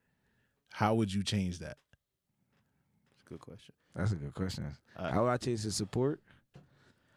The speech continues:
Speaker 3: I feel like right now is the most Connecticut's ever support each other 'cause I feel like we're at the point where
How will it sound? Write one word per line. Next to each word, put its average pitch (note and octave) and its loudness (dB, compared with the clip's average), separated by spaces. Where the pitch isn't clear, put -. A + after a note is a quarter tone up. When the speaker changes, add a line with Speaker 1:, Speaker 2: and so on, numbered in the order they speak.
Speaker 3:
I G#2+ 2
feel D3 2
like D3+ 4
right A#2 -2
now A#2+ 2
is G#2+ 0
the G2+ -4
most G#2 0
Connecticut's G2+ -2
ever F#2+ 0
support G2 0
each F#2 -2
other G#2 0
'cause F#2 -2
I F#2+ 2
feel G2+ -2
like G2 -2
we're G2 2
at G2 -2
the F#2 0
point G2+ -2
where F#2 0